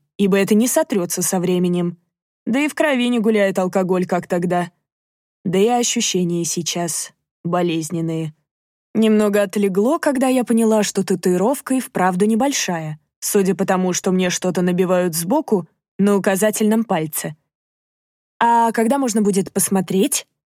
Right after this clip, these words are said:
«Когда мы отсюда выйдем. А то ты разнесёшь в пух и прах всё».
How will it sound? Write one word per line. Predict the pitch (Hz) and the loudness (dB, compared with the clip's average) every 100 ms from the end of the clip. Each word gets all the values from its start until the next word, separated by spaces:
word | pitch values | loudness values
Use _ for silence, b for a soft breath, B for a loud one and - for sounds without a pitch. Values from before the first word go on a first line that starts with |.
| _ _ _ _ _ - | _ _ _ _ _ -2
«Когда | 190 202 226 | 0 0 0
мы | 269 | -2
отсюда | 254 240 240 | -4 -2 -2
выйдем. | 226 190 170 175 160 _ _ _ - | 0 -2 -2 -4 -4 _ _ _ -4
А | 175 185 | -2 0
то | 190 | 0
ты | 190 190 | 0 2
разнесёшь | 190 190 185 151 185 202 | 2 2 0 0 0 0
в | - | -2
пух | - 185 180 | -4 -2 -2
и | 175 | -2
прах | 165 175 202 - | -2 -2 -2 -6
всё». | - - 165 156 | -8 -4 -4 -6